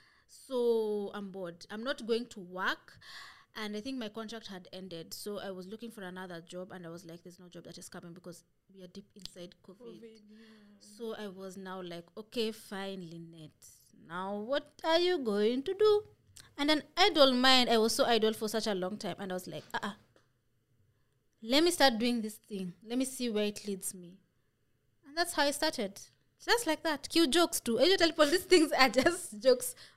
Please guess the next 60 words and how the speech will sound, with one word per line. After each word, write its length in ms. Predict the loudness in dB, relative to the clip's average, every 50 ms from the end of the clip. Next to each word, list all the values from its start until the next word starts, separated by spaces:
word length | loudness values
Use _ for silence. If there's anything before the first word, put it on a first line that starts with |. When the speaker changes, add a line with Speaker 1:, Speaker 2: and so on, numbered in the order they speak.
| _
Speaker 1:
Most 120 | 0 2 8
of 60 | 8
the 100 | 8 8
things 220 | 8 4 2 4
I've 140 | 4 4 4 2 2
Speaker 2:
Yeah. 220 | 2 4 4 4 2
Speaker 1:
done 120 | 0 -2
are 200 | -2 -2 -2 -2
just 260 | -4 -4 -4 -4 -6 -8 -10
out 180 | -10 -10 -10
of 220 | -10 -14 -14 -16 -14
jokes. 340 | -12 -12 -12 -12 -12 -16 -16 _ _ _ _ _
Even, 260 | -2 0 2 2 4
like, 240 | 2 2 0 -2 -4
the 120 | -6 -6 -6
financial 460 | -4 -4 -4 -4 -4 -4 -4 -4 -6
planner 320 | -6 -6 -6 -4 -4 -4 -6
which 180 | -6 -6 -6
I 100 | -6 -6
sell, 340 | -8 -8 -10 -10 -12 -12 -14 -16 _ _ _ _ _ _ _ _ _ -8
that 100 | -4 -2
was 180 | -2 -2 -2
purely 400 | -4 -4 -2 -2 0 0 -2 -4
jokes. 520 | -6 -8 -10 -12 -12 -12 -16 -20 -20 -20 _ _ _ _ _ _ 0
I'm 200 | 2 2 4 4
telling 300 | 2 0 0 0 -2 -2
you, 300 | -2 -2 -4 -4 -6 -8 -12 _ _ _ _ _ _ _ _ _ _ _ _
purely 380 | _ -2 -2 0 0 0 -2 -2
jokes. 240 | -2 -4 -6 -4
Speaker 2:
It's 100 | 0 2
Speaker 1:
I 40 | 2
Speaker 2:
a 40 | 4
great 140 | 6 6 4 4 4 0
Speaker 1:
sat 40 | -4
Speaker 2:
planner, 280 | -4 -4 -2 -2 -4
by 200 | -4 -2 -2 -2
the 160 | -4 -4 -6 -6
way. 300 | -4 -4 -2 -2 -4 -4
Speaker 1:
Yes. 260 | -2 0 0 0 0 -2
Speaker 2:
It 20 |
is. 420 | -4 -4 -4 -4 -4 -6 -8 -12 -16
If 180 | -18 -12 -6
you 80 | -4 -2
haven't 180 | 0 0 0 0
Speaker 1:
Yes. 60 | 0
Speaker 2:
gotten 240 | 0 0 0 0 -2
your 100 | -6 -10
copy, 300 | -12 -12 -14 -14 -14 -16
you 80 | -18 -16
should 200 | -18 -18 -16 -14
do 80 | -6 0
Speaker 1:
Please, 240 | 2 4 4 2
Speaker 2:
that. 80 | 0 -2
Speaker 1:
please 260 | 0 2 2 2 0
do. 360 | -4 -4 -2 -2 -2 -2 -4 -6
Please 260 | -4 -2 -2 -2 0
get 220 | 0 0 0 0 0
the 80 | -2
financial 540 | -4 -4 -6 -4 -2 -2 -2 -2 -4 -4 -6 -6
planner. 520 | -6 -6 -6 -6 -6 -6 -10 -10 -12 -14